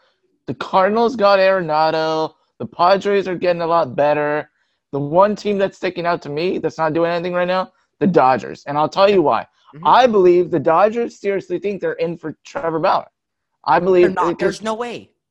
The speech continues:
Speaker 1: No, no, no, but I believe they believe that. I, I, I think they believe that because th-, you don't sit back when teams are making moves like this and watch guys go.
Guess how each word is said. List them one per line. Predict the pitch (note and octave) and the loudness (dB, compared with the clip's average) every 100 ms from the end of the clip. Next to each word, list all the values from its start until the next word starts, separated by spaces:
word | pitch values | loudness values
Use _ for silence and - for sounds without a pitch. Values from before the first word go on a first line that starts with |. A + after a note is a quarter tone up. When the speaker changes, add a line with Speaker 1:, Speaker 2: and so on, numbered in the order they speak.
| _ - _ | _ -20 _
Speaker 1:
No, | F#3+ B3+ | 2 6
no, | C4 | 6
no, | B3+ G#3+ | 6 4
but | E3+ F#3 | 2 2
I | A3+ | 2
believe | A3 G#3 D3 | 2 0 0
they | F3+ A3 | 2 2
believe | E3+ A2+ F#2+ | 2 -4 -10
that. | A1+ - _ _ _ | -18 -20 _ _ _
I, | D3+ | -4
I, | E3 D#3+ D#3 D#3+ | -2 -2 -2 -2
I | |
think | D3+ D#3 A2+ | -4 -6 -2
they | E3+ | 0
believe | F3 B2 G2 | 0 -2 -10
that | E2+ - - | -14 -20 -12
because | D3+ E3+ E3 D3 _ _ _ - C#3+ | -6 0 0 -2 _ _ _ -18 -6
th-, | F#3+ G3 D#3 D#3+ B2+ D3 B2+ | -6 -6 -10 -20 -20 -20 -14
you | F3+ | -4
don't | B3+ A#3+ _ | -2 -2 _
sit | - G#3 F3+ | -8 -6 -6
back | D#3 B2 F#2 _ _ | -8 -8 -12 _ _
when | D3 D#3+ D3+ | -10 -8 -10
teams | - F3+ E3 | -14 -10 -8
are | D#3+ | -6
making | D#3+ C#3+ C3+ | -6 -8 -6
moves | D#3 C3 | -6 -6
like | A#2 G#2+ | -8 -8
this | A2+ A2 - _ _ _ - | -10 -10 -12 _ _ _ -8
and | D#3 | 0
watch | E3+ F3 - | 2 2 0
guys | F#3 D3+ A#2+ | 0 0 2
go. | D3 A#2+ | 0 0